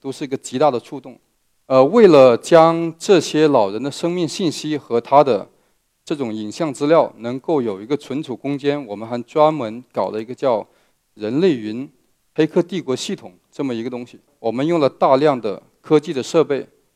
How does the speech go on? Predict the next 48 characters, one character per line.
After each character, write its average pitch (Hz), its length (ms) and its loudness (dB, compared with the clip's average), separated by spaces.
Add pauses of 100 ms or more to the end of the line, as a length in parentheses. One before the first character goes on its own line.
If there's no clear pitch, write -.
(240)
用 143 240 -2
新 190 320 -6
的 120 180 0
技 165 220 -12
术 151 120 -12
手 98 220 -12
段， 127 240 -2 (340)
把 95 360 0
这 170 120 -6
些 135 120 -4
采 107 320 -4
集 117 180 -12
过 165 160 -6
来 131 100 -2
的 113 80 -8
数 139 220 -12
据， 120 220 -20 (240)
把 113 100 0
它 113 80 -4
放 165 340 0
到 131 240 4
虚 - 240 -12
拟 131 160 -8
世 - 160 -12
界 156 160 -6
里 110 80 -8
面 101 140 -18
去， - 180 -20 (460)
让 165 180 4
我 107 140 -2
们 120 180 -4
的 143 180 4
人 107 260 -6
可 131 160 -8
以 117 100 -4
戴 147 240 0
上 123 180 -6
虚 151 200 -12
拟 123 100 -8
现 139 180 -10
实 123 80 -12
头 120 220 -6
盔， 139 260 -2
或 139 200 -6
者 107 80 -8
是， 117 280 -8 (420)
呃， 104 180 -6
用 120 420 -8